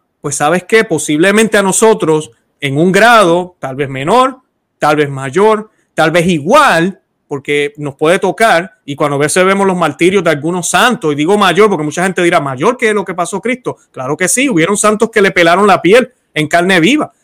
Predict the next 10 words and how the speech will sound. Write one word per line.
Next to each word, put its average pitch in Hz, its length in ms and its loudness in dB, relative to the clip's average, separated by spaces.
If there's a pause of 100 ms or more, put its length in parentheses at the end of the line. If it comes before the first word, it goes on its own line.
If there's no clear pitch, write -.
(120)
¿sabe? 170 380 2
Eh, 160 280 4
hay 233 360 0
otros 233 320 0
martirios 220 500 -2
que 190 140 -2
pasaron 240 640 0
luego 151 320 0
de 139 120 -6
Cristo, 143 460 -12